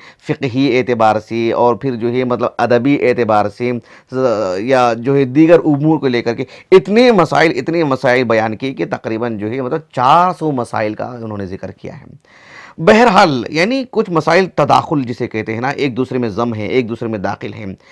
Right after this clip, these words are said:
इसमें कोई दो राय नहीं है कि जो है मतलब सौ से ज़ायद मसाइल तो इसमें है, मुअक्कद है ये बात।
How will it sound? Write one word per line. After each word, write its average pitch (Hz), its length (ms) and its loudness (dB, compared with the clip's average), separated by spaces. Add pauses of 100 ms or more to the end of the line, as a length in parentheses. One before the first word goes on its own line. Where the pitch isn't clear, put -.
(320)
इसमें 254 240 -4
कोई 269 220 0
दो 190 160 6
राय 151 180 8
नहीं 135 340 -2
है 123 100 -2
कि 127 140 -4
जो 107 140 -6
है 131 140 -4
मतलब 123 260 -4
सौ 170 480 2
से 156 240 0
ज़ायद 113 400 2
मसाइल 107 420 -6
तो 113 140 -4
इसमें - 260 -12
है, 123 160 -16
मुअक्कद - 500 -12
है 113 100 -18
ये - 80 -14
बात। - 180 -14